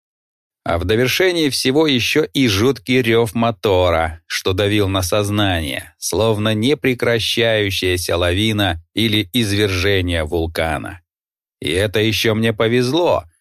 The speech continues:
что окна бойницы закрыты, и внутрь не задувает та песчано-пылевая смесь, что поднимается из-под колес джипа-броневика впереди. Второй, к счастью, катил позади,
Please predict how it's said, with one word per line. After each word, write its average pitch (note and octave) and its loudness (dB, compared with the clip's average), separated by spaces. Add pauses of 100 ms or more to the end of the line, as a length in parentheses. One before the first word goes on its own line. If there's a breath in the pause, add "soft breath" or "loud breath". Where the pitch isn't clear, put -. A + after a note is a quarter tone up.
(160)
что - -2
окна A#2 0
бойницы A2+ -2
закрыты, G#2 -2 (380)
и E2+ 0
внутрь C#3 2
не D3 0
задувает G2+ 2
та F#2+ 0
песчано-пылевая G#2+ 0
смесь, D#2+ -4
что - -4
поднимается G2+ -2
из-под F2+ -4
колес A2 -2
джипа-броневика G2 -2
впереди. D2 -6 (480)
Второй, A2+ 0
к A2+ -12
счастью, A2+ 0
катил G2+ -2
позади, G2+ -2